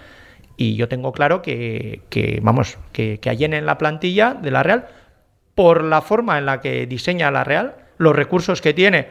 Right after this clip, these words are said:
y por tener siempre un mínimo de jugadores de cantera, porque creo que ese aspecto identitario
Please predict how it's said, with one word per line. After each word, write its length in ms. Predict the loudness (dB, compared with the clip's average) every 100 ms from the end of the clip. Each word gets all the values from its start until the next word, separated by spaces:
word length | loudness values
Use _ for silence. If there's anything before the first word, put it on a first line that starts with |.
| -12 -12
y 80 |
por 160 | -6 -4
tener 240 | -2 -2
siempre 320 | 0 0 2 0
un 240 | 0 0
mínimo 300 | 2 2 2
de 60 | -2
jugadores 280 | 0 0
de 60 | 2
cantera, 360 | 0 2 2 2
porque 200 | 0 0
creo 160 | 0
que 80 | 0
ese 260 | 0 2 2
aspecto 380 | 0 -2 -2 0
identitario 580 | 0 -2 0 2 0